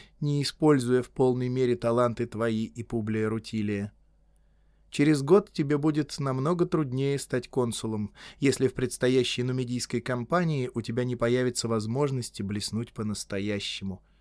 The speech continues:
Но я не жду, что ты безропотно подчинишься своему бездарному назначению.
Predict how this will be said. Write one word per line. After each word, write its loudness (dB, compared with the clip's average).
Но 6
я 4
не 6
жду, 0
что -2
ты -2
безропотно 0
подчинишься -4
своему -2
бездарному 0
назначению. -4